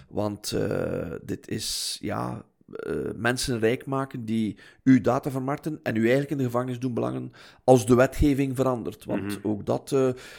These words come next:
Speaker 1: we leven in Europa, maar, eh, niets zegt nooit nooit, hè. Ik bedoel, eh, het duidt aan dat als een aantal, eh, organisaties in staat zijn om wetten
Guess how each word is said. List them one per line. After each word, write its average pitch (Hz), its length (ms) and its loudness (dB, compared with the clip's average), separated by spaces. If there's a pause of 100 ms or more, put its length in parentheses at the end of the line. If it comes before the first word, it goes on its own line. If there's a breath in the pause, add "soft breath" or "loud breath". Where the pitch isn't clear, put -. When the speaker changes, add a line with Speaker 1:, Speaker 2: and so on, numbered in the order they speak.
(160 loud breath)
Speaker 1:
we 113 100 0
leven 113 240 6
in 110 120 0
Europa, 98 580 2
maar, 110 420 -6 (100)
eh, 101 260 -6 (240)
niets 120 380 -4
zegt 110 280 -2
nooit 117 240 0
nooit, 127 340 0
hè. 151 120 -4
Ik 151 60 -8
bedoel, 110 420 -2
eh, 104 640 -2
het 104 240 -6
duidt 110 280 2
aan 143 240 -2
dat 127 220 -2 (460 loud breath)
als 104 220 0
een 107 180 -6
aantal, 127 800 0
eh, 90 340 -2 (340)
organisaties 117 720 0
in 113 80 -6
staat 120 280 -2
zijn 117 140 -6
om 101 100 -6
wetten 110 400 -4